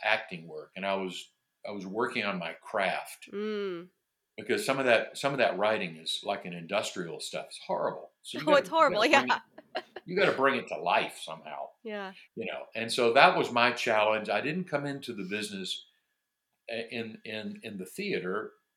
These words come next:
Speaker 1: Sort of wish I had, looking back, 'cause I've worked with so many wonderful actors over the years,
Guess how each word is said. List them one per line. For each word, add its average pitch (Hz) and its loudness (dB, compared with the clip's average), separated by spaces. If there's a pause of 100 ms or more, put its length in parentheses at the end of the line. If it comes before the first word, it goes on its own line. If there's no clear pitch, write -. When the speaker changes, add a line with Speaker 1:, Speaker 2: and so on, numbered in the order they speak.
(180)
Speaker 1:
Sort 160 2
of 165 4
wish 147 0
I 120 6
had, 101 2
looking 101 -10
back, 82 -4
'cause - -16
I've 98 -6
worked 104 -6
with 90 -12
so 113 -6
many 98 -4
wonderful 90 -6
actors 85 -6
over 85 -10
the 80 -16
years, 85 -14